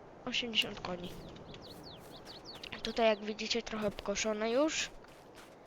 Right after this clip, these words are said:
I Bizon,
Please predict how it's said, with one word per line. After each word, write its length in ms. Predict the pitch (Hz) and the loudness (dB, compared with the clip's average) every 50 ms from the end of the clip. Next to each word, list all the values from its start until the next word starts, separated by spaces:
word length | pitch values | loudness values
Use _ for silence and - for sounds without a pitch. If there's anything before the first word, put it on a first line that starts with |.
| - - - - - - - - - - - - - - - - - - - - - - - - - - - - - - - - - - - - - - - - - - - - - - - - | -18 -18 -18 -18 -18 -18 -18 -18 -20 -18 -18 -18 -16 -16 -16 -18 -18 -18 -18 -18 -18 -18 -18 -18 -18 -18 -18 -18 -18 -18 -18 -18 -18 -18 -18 -18 -18 -18 -18 -18 -18 -18 -18 -18 -16 -10 -2 2
I 240 | 339 359 381 392 359 | 6 8 8 8 8
Bizon, 680 | 294 233 214 240 247 247 226 233 254 247 254 254 262 | 6 4 2 2 4 4 8 8 8 8 8 6 4